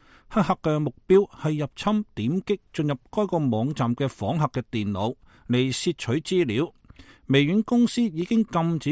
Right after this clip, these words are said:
呢啲個網站嘅運作。格拉斯利強調，呢個凸顯咗無孔不入嘅網絡攻擊持續對美國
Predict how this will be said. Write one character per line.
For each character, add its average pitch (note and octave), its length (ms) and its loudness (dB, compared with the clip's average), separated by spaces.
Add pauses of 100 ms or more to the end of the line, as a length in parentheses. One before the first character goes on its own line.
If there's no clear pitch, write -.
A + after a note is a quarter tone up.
呢 G#3 120 -2
啲 G#3 100 0
個 E3+ 120 2
網 B2+ 280 2
站 A#2 160 -2
嘅 B2+ 160 0
運 A#2 300 2
作。 C3 240 0 (300)
格 B2+ 100 -4
拉 D3+ 220 -4
斯 E3 240 -2
利 C3+ 120 -2
強 A2+ 360 0
調， C#3+ 260 -2 (140)
呢 A#3 100 2
個 A3 80 4
凸 - 160 -4
顯 D3+ 300 -2
咗 C#3 320 -2
無 G2+ 100 -2
孔 D#3 240 -2
不 F#3+ 80 -4
入 D#3+ 100 -4 (140)
嘅 C#3+ 120 0
網 B2+ 360 0
絡 C3 100 -4 (120)
攻 E3 240 -4
擊 E3 160 -2 (280)
持 C3 240 2
續 D#3+ 200 -2
對 F3+ 160 2
美 D#3+ 180 -2
國 E3 160 0